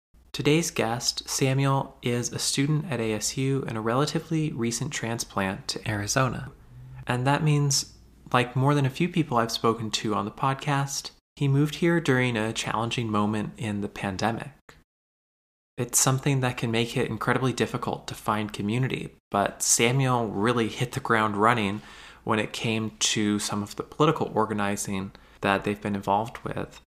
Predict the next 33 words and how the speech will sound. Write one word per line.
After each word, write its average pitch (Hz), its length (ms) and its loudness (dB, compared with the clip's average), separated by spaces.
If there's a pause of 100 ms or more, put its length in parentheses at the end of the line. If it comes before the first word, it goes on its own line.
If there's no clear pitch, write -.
at 101 300 0
A 107 160 2
S 101 260 -2
U, 127 240 4
and 104 160 2
I, 110 120 -2
I 110 60 0
think 131 180 -4
that's - 260 -6
really 104 240 2
remarkable. 104 1040 0 (540)
They 113 100 0
also 120 340 0
share 117 280 0
an 117 60 0
experience 117 480 -4
I've 110 140 -4
talked 107 240 -2
about 107 340 0
with 107 280 -2
a - 80 -4
lot 104 220 6
of - 220 -4
college 101 320 2
students 107 760 -4
of 104 680 -6
coming 117 320 0
out 110 340 2 (720)
during 113 320 2
college 110 800 0
away 107 380 2
from 98 280 -4
family 95 600 -4